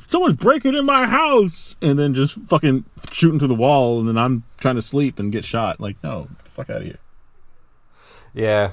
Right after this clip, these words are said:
Speaker 2: I, I, I agree. Like, I'm, I'm all for the gun control laws and everything, but on the other hand, I also know that that shit ain't gonna happen in
Speaker 1: It
Speaker 2: the
Speaker 1: ain't gonna
Speaker 2: U S,
Speaker 1: happen.
Speaker 2: not for a,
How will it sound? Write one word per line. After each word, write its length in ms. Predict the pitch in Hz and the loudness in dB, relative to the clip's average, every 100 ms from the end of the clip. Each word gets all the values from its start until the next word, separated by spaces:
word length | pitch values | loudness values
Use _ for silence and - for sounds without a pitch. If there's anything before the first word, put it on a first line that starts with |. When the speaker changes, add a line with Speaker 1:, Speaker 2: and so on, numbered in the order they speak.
| 98 | -4
Speaker 2:
I, 200 | 123 135 | 2 2
I, 420 | 135 113 143 165 131 - | 2 2 2 2 0 0
I 100 | 156 | 2
agree. 380 | 135 127 123 117 | 2 0 2 2
Like, 200 | 110 110 | 2 4
I'm, 440 | 120 120 117 104 - | 2 2 -4 -8 -2
I'm 240 | 117 117 | 0 2
all 180 | 117 113 | 2 2
for 280 | - 113 107 | 0 -2 0
the 100 | 104 | -2
gun 480 | 104 104 104 101 | -2 -2 -2 -8
control 640 | 98 101 95 104 101 98 98 | -8 -10 -6 -4 -2 -4 -6
laws 340 | 101 98 98 92 | -2 0 0 0
and 80 | 98 | -4
everything, 460 | 95 95 98 95 - | -4 -4 -6 -8 -2
but 340 | 120 117 117 - | 4 4 4 0
on 180 | 107 | -4
the 100 | 104 | 0
other 220 | 104 104 98 | 0 0 -2
hand, 360 | 104 98 98 | -4 -4 -6
I 200 | - 98 | -4 -2
also 340 | 98 101 107 98 | -2 -2 -4 -4
know 240 | 98 98 | -2 -2
that 220 | 95 95 - - - - - - 92 | -2 -6 -8 -18 -20 -20 -20 -16 -4
that 320 | 107 104 - - | -2 -2 -6 -14
shit 440 | - 120 107 104 - | -10 -4 -4 -4 -8
ain't 300 | 113 104 95 - | -4 -4 -6 -10
gonna 240 | 104 95 | -8 -6
happen 500 | 87 92 90 92 90 - - | -4 -4 -4 -6 -10 -14 -10
in 120 | 98 | -6
Speaker 1:
It 120 | 92 | -4
Speaker 2:
the 60 | 90 | -4
Speaker 1:
ain't 80 | 90 | -4
gonna 0 | |
Speaker 2:
U 60 | 90 | -4
S, 120 | 76 76 | -4 -6
Speaker 1:
happen. 140 | 101 | -4
Speaker 2:
not 260 | 98 98 85 | -2 -2 -2
for 220 | 101 98 | -2 -2
a, 120 | 98 | -4